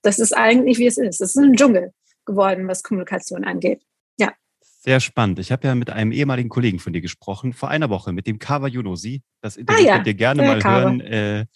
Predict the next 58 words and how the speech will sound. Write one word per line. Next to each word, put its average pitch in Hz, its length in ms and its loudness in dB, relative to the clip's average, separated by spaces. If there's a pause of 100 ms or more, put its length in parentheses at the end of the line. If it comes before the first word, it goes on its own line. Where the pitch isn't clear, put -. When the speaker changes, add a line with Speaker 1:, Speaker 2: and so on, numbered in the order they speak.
(380)
Speaker 2:
auf 117 100 -10
unserem 127 220 -4
anderen 151 160 -2
Podcast - 380 -2
Geschichten, 123 340 -6
die 117 80 -6
verkaufen. 131 560 -4 (500)
Ähm, 113 340 2
sehr 143 220 0
interessant, 143 400 -4
da 127 60 -2
haben 127 80 0
wir 123 80 0
über 107 100 -2
mehr 123 160 -2
so 131 80 -6
über 113 160 -4
S - 160 -8
A 101 60 -4
P - 260 -8
gesprochen. 92 400 -10
Was 95 120 -6
mich 156 120 -4
interessiert 147 340 -4
ist 143 120 -8
jetzt, - 240 -4 (360)
ähm, 110 440 2 (640)
was 147 420 0
genau 127 320 2
machst 135 400 -2
du 160 300 -4
heute 131 640 -2 (160)
bei 117 80 -2
der 117 100 2
Nemetschek 95 480 -2
Group? 87 260 -10
Also 95 300 -6
wie 175 140 -2
ist - 180 -2
dein 104 240 0
Titel 202 380 -2
und 98 280 -4
was 151 260 0
genau 147 260 -2
sind 147 140 -4
seine, 127 200 -2
deine 120 220 0
täglichen 139 420 -6
Aufgaben? 107 480 -4
Also 95 240 -6
wie, 156 240 -10
was 143 320 -8
macht 175 300 -2
so 151 80 -6
eine 120 160 0
H-R-Chefin 104 880 -4
wie 92 80 -6
du? 101 200 -10